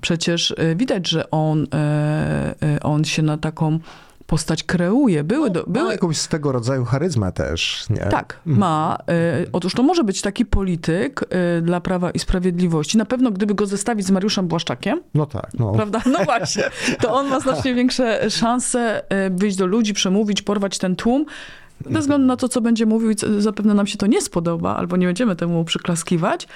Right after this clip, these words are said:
Speaker 1: ale znajdzie się grono osób, które to poprą.
Speaker 2: Mhm.
Speaker 1: I on na pewno będzie to mówił z większą s-, e, swobodą, z charyzmą. Ma też ten tytuł profesora, który dla Jarosława Kaczyńskiego zawsze miał, e,
Speaker 2: Mhm.
Speaker 1: znaczenie. I, e, te w-,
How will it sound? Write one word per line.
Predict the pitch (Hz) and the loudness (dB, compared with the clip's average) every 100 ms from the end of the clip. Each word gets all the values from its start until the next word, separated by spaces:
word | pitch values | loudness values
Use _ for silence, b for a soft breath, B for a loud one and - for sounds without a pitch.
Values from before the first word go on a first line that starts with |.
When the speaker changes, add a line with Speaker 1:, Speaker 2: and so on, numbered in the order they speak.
| B B | B B
Speaker 1:
ale | 370 | 0
znajdzie | 226 202 196 226 | 2 2 0 0
się | - 202 | 0 0
grono | 190 175 175 | 0 0 0
osób, | 175 165 214 - | -2 -2 -4 -2
które | 185 185 | -2 -2
to | 180 | -2
poprą. | 170 151 95 151 | -2 -2 0 -2
Speaker 2:
Mhm. | 147 107 123 B B B B | -2 -6 -8 B B B B
Speaker 1:
I | 180 | 0
on | 208 | 2
na | 226 | 2
pewno | 208 214 | 2 2
będzie | 208 196 | 2 2
to | 190 | 2
mówił | 190 185 | 2 2
z | 175 | 2
większą | 175 - 165 | 0 0 0
s-, | - - 165 160 | -2 -2 -2 -2
e, | |
swobodą, | 160 - 156 151 165 190 | -2 -4 -2 0 0 0
z | 185 | -2
charyzmą. | - 190 180 151 151 143 151 175 - B B | -2 0 0 0 2 2 2 0 -2 B B
Ma | 165 | -4
też | 190 180 | -2 -2
ten | 165 165 | 0 0
tytuł | 170 175 | 0 -2
profesora, | 170 170 165 - 151 151 | -2 -2 -4 -2 -2 -2
który | 170 160 156 | -2 -2 -2
dla | 151 156 | 0 -2
Jarosława | 151 151 160 156 | -2 -4 -4 -4
Kaczyńskiego | 151 160 - 160 160 | -4 -2 -2 -2 -2
zawsze | 151 160 | -4 -2
miał, | 156 156 | -2 -2
e, | - B B 117 | -6 B B 0
Speaker 2:
Mhm. | 104 165 | 2 2
Speaker 1:
znaczenie. | 165 175 170 160 139 143 175 262 - B B B B _ - 220 | 0 0 -2 -2 0 0 0 -2 -6 B B B B _ -4 2
I, | 226 269 - | 4 2 0
e, | 220 | -2
te | 285 | -2
w-, | - | -4